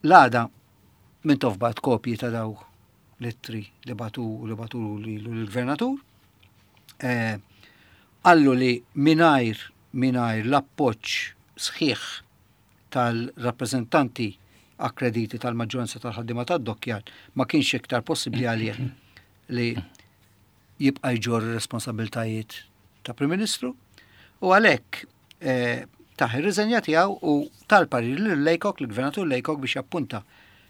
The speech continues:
lil Joel Lul Mercer, li kien il-Deputy Leader tal-Partit Laburista, eh, bħala Prim Ministru. U sakemm dan isir, għallu kien se jibqa' jservi bħala Prime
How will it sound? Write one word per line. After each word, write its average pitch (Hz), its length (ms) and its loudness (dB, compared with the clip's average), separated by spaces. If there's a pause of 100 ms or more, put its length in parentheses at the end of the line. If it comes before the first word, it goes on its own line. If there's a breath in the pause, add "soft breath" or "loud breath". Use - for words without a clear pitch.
lil 131 160 2
Joel 131 300 6
Lul 143 160 2
Mercer, 139 480 0 (560)
li 120 100 -4
kien 107 280 -4
il-Deputy 117 920 -6
Leader 107 400 -6 (540)
tal-Partit 127 880 -12
Laburista, 151 520 0 (640 soft breath)
eh, 127 260 0
bħala 123 260 0
Prim 113 160 -4
Ministru. - 360 -8 (680 soft breath)
U - 80 0
sakemm 170 380 2
dan 151 140 4
isir, 170 420 2
għallu 139 320 0 (100)
kien 156 160 -4
se 151 160 -2
jibqa' - 160 -8
jservi 113 480 -4
bħala 113 380 -10 (960)
Prime 123 240 0